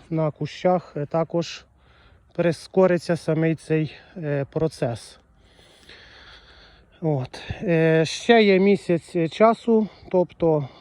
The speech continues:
е, жовтень, до кінця жовтня, навіть на, до початку листопада, якщо не буде сильних морозів, от, е, вегетація ще буде продовжуватись. Тобто, поки є живий лист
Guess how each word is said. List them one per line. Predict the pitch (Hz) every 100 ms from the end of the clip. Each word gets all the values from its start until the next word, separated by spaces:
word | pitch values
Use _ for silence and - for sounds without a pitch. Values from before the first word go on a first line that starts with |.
| -
е, | 160 143 143
жовтень, | 139 185 196 - 180 170 139
до | 151 160
кінця | 170 - 165
жовтня, | 156 202 185 180 170 139
навіть | 170 160 160 156
на, | 156
до | 147
початку | 151 160 175 151 -
листопада, | 147 147 - 151 208 202 185 180 _ _ _ _ -
якщо | 180 - - 165
не | 160
буде | 147 160 156
сильних | - 151 151 -
морозів, | 175 202 208 190 185 - _ _ - - _ _ 185
от, | 196 190 -
е, | 170
вегетація | 160 165 165 180 180 - 156
ще | - 156
буде | 151 156
продовжуватись. | - 156 139 127 123 120 135 -
Тобто, | 180 - 156
поки | 190 175 - 165
є | 160 151
живий | 135 160 151 143
лист | 160 160 -